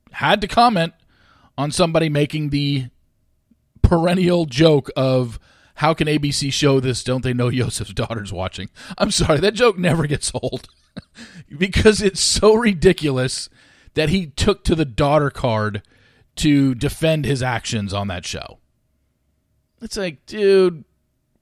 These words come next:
no, you don't care. You care about your daughter,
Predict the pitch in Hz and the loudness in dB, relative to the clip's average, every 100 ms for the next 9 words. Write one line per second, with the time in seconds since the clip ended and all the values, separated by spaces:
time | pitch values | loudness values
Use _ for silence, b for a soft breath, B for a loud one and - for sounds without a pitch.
0 | _ - 180 185 185 180 139 143 139 123 | _ -12 -6 -2 0 -2 0 0 -2 -4
1 | 107 110 120 - - 90 85 90 92 95 | -6 -6 -8 -10 -10 -8 -10 -8 -8 -10
2 | - _ _ _ _ _ _ _ _ _ | -14 _ _ _ _ _ _ _ _ _
3 | _ _ _ _ _ _ _ _ _ _ | _ _ _ _ _ _ _ _ _ _
4 | _ _ _ _ - - 180 175 151 131 | _ _ _ _ -20 -2 2 4 2 0
5 | 73 - 147 202 127 139 | -6 0 4 4 4 -2